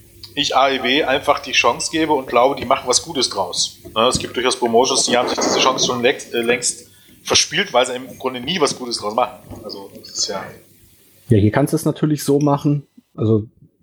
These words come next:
Speaker 2: mein Gedanken jetzt, Gang jetzt mal, Moxley gewinnt gegen Pac. Dadurch
Speaker 1: Hm.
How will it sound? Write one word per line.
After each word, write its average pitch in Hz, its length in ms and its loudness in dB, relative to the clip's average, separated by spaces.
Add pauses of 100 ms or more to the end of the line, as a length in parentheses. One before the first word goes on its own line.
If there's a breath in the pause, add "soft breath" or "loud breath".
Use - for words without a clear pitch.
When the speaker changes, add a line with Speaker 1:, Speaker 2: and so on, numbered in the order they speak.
(300)
Speaker 2:
mein 104 160 4
Gedanken 110 400 4
jetzt, 117 200 0
Gang 120 220 6
jetzt 120 180 2
mal, 117 380 4 (500)
Moxley 131 320 4
gewinnt 113 260 4
gegen 98 200 -2
Pac. - 320 -6 (720)
Dadurch 120 320 2
Speaker 1:
Hm. - 60 -20